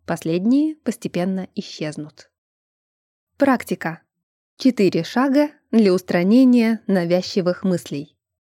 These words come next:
Избавление от навязчивых мыслей — это многослойный процесс. Следуя этим четырём шагам, вы сможете начать своё освобождение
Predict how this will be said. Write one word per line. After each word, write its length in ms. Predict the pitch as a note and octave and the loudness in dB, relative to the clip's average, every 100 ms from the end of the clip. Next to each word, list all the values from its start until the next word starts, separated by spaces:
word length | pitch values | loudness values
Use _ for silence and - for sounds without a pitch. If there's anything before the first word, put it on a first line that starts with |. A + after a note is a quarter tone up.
| _ _ _ _ _ _ _ - | _ _ _ _ _ _ _ -2
Избавление 760 | C4 C4 C#4 G#3 F3+ F3 F3+ | 0 2 2 4 2 2 0
от 200 | - G3 | -2 -2
навязчивых 680 | G3+ G3 E3+ - G3 G3+ - | 0 2 0 0 -2 0 2
мыслей — 520 | D#4+ - E3+ D#3+ - _ _ | 2 2 -2 -4 -6 _ _
это 300 | C#4 C#4+ D#4+ | -4 -2 2
многослойный 840 | D#4+ D#4 C4 A3+ - F3 F#3+ G#3+ A3+ | 2 4 4 0 2 2 2 2 -2
процесс. 680 | - F3+ - - - - _ _ _ _ _ _ | -2 -6 -4 -8 -8 -14 _ _ _ _ _ _
Следуя 600 | - C4 C#4 A3+ C4+ C4+ - | -6 0 2 4 4 4 2
этим 380 | A3+ - G3+ G3 | -2 0 0 0
четырём 440 | A3 A#3 G#3 E3 | 2 4 4 2
шагам, 520 | - G#3+ C#4 E4+ D#4 _ _ _ | -2 2 2 2 -2 _ _ _
вы 200 | G#3 F4 | 0 0
сможете 500 | - C#4 D4+ D4 C4 | 4 4 4 2 4
начать 400 | A#3 A3 C#4+ C#4+ | 2 2 0 0
своё 480 | - F#3+ G#3 G3+ F3+ | -6 0 2 2 0
освобождение 1080 | F#3+ - E3+ F3 F3 A3+ C4 A#3 A3 G#3+ | -2 0 0 0 0 2 4 4 2 0